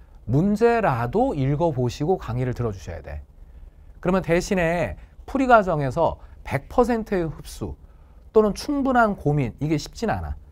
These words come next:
그래서 가급적이면 예습을 해주시는 게 좋아. 쌤이 보통 현장 강의 기준으로 하면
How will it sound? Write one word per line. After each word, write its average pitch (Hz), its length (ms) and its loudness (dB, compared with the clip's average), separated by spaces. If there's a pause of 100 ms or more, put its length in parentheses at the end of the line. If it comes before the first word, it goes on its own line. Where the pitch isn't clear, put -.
(120)
그래서 139 160 -2
가급적이면 165 760 0 (280)
예습을 156 540 2
해주시는 127 280 -4
게 107 80 -6
좋아. 80 200 -12 (300)
쌤이 269 220 2
보통 240 320 2
현장 269 380 0
강의 226 240 4
기준으로 147 300 -2
하면 131 380 -4